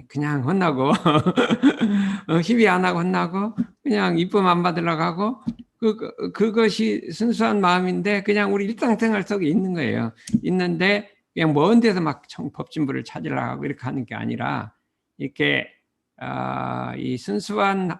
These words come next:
원래 그 어-, 어릴 때 동심으로 돌아가는 거. 이게 어릴 때 동심이에요.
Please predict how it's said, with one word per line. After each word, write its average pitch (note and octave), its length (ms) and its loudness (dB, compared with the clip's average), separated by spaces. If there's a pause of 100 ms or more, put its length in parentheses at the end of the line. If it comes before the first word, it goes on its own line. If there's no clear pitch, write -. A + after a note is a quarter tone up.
원래 D#3+ 680 0
그 D3 180 -8
어-, - 440 -8
어릴 F#3 360 -2
때 F3 340 2
동심으로 E3+ 460 -2
돌아가는 A#2+ 400 -4
거. - 80 -10
이게 F3 300 -2 (180)
어릴 A#3+ 260 2
때 F3+ 80 -2
동심이에요. D#3 640 -4